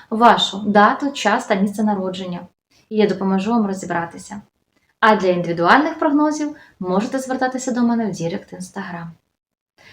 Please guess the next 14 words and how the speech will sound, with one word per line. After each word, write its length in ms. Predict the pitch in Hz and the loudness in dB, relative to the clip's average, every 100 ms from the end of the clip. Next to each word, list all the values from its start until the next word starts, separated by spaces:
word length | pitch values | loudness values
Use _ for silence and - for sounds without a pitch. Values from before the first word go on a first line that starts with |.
| - - | -20 -10
Починаючи 640 | - 202 226 254 339 320 262 | -6 0 2 4 2 0 -2
із 280 | - 202 - | 0 -2 0
першого 540 | 254 294 - 214 190 | -2 -2 -2 -6 -6
травня 460 | 185 190 175 190 196 | -2 -2 -2 -4 -4
буде 240 | 254 302 | -2 2
напружений 560 | 269 208 254 262 277 262 | 2 2 -2 0 0 0
аспект 540 | 233 - - 175 170 - _ - _ | -4 -10 -6 -4 -4 -10 _ -20 _
між 640 | 208 214 196 165 - - _ _ _ _ _ _ _ - | 2 4 4 0 -8 -14 _ _ _ _ _ _ _ 4
місяцем, 640 | 208 220 247 294 - 175 170 - | 6 6 4 0 -6 -8 -8 -4
який 280 | 214 233 | -2 -2
символізує 680 | 226 220 202 202 208 240 233 | -2 0 0 2 0 2 2
наше 280 | 208 220 214 | 2 0 -2
відчуття 420 | 196 - 196 233 | -4 -6 -6 -4
безпеки, 680 | 214 240 - 175 165 - | -4 -6 -6 -6 -6 -10